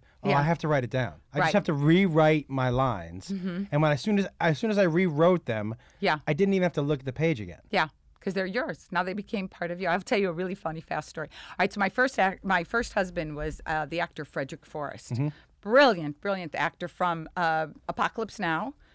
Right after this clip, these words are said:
Speaker 2: You know, he played
Speaker 1: Oh, yeah.
Speaker 2: Chef
Speaker 1: Yep.
Speaker 2: in Apocalypse Now. He also got an Academy Award nomination for playing Houston Dyer in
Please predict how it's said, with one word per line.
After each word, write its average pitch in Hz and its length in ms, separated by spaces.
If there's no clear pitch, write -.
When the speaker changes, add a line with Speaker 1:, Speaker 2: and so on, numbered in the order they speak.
Speaker 2:
You 185 100
know, 175 180
he 185 140
played 185 180
Speaker 1:
Oh, 170 40
yeah. 180 120
Speaker 2:
Chef - 420
Speaker 1:
Yep. 185 200
Speaker 2:
in 180 80
Apocalypse 185 440
Now. 175 120
He 190 80
also 190 240
got 175 180
an 165 80
Academy 175 360
Award 170 260
nomination 156 600
for 180 200
playing 175 340
Houston 196 480
Dyer 160 520
in 147 380